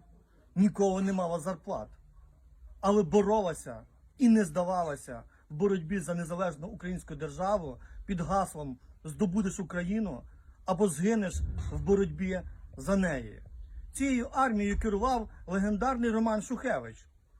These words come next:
генерал, який загинув в сорок три роки, а більшість командирів цієї армії не доживали і до тридцяти.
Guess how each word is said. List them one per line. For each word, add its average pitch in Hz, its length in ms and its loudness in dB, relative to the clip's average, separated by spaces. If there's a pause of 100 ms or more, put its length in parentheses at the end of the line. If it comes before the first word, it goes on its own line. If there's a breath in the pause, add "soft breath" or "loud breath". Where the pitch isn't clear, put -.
(360 soft breath)
генерал, 220 640 2 (440)
який 190 280 -2
загинув 240 360 2
в 196 40 -4
сорок 254 340 -2
три 247 160 -2
роки, 214 440 -6 (380 soft breath)
а 196 100 2
більшість 208 500 2
командирів 202 560 0
цієї 196 360 -4
армії 135 500 -6 (320 soft breath)
не 196 120 4
доживали 196 580 2
і 226 60 -6
до 196 120 0
тридцяти. 196 600 -8